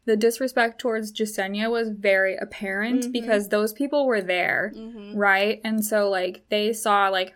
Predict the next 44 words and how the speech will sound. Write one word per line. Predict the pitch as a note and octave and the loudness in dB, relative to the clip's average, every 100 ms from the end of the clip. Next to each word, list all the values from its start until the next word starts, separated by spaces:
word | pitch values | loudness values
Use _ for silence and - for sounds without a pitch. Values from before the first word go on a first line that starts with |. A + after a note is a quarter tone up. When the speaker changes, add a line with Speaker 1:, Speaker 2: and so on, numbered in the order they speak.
| - | -6
Speaker 1:
her | A3+ A#3 | -2 -2
feelings | B3 A#3+ A3+ A3+ | -2 -4 -4 -4
get | A#3 A3+ G#3+ | 0 0 0
hurt, | A3 G#3 G3 - | 0 2 0 -4
Speaker 2:
Mm-hmm. | G3+ G#3+ G3+ - | -14 -14 -16 -14
Speaker 1:
her, | - A3 G#3+ G#3 G#3 | -4 0 2 0 0
you | G#3+ | -2
know, | G3+ G3 | -4 -4
her | - A3 | -2 0
emotional, | G#3+ F#3+ G3+ - G#3 F#3+ F#3 F3+ A3 - - | 2 0 -6 -6 -6 -6 -8 -8 -12 -12 -8
um, | G3+ F#3 E3+ F3 G#3 G#3+ _ _ _ _ _ _ _ _ - - | -6 -4 -6 -8 -10 -12 _ _ _ _ _ _ _ _ -12 -2
reaction | G#3 G3+ G#3 - A#3+ A3+ | 2 2 2 0 0 0
to | - B3+ B3 | 0 -2 2
that. | A#3+ A#3 G#3+ | 4 4 2
Her, | A#3 A3 G#3+ | 0 0 -2
she | A3 A#3 | -4 0
was, | G#3+ G3+ | 2 2
like, | G3 F#3 | 0 -2
expressive | G#3 - G#3+ G#3+ A#3 A3 | -4 -2 0 0 -2 -2
about, | A3 G#3 | 0 0
like, | G3 G3 | 0 -4
how | - | -6
she | - A3+ | -6 -6
felt | A3 C4 C4+ | -2 -2 -2
about | C4+ C4 C4 | 0 0 0
it. | C4 B3+ - _ - _ - | -2 -6 -12 _ -20 _ -8
Riley | G3 G3 G#3+ G#3+ | 0 2 2 0
saw | - G3 F#3+ | 0 -2 -2
it | F#3 | -2
in | G3 | -6
person. | G#3 A3 A3 A3+ A3+ A3+ | -4 -4 -2 -4 -2 -2
I | G3+ | -4
Speaker 2:
Mm-hmm. | G#3 | -2
Speaker 1:
think | B3 B3 | -2 0
Joe | G#3 F#3 | 2 4
was | G3 F#3+ | 4 2
at | F3+ | -2
home, | - F3+ F3+ G3 | -2 -6 -6 -4
but, | G3+ F#3+ | -2 0
I | F#3+ | -2
Speaker 2:
Yeah. | |
Speaker 1:
mean, | G3 F#3 | -4 -8
like, | F3 G3 - _ _ _ _ | -8 -8 -12 _ _ _ _
I, | A3+ | 0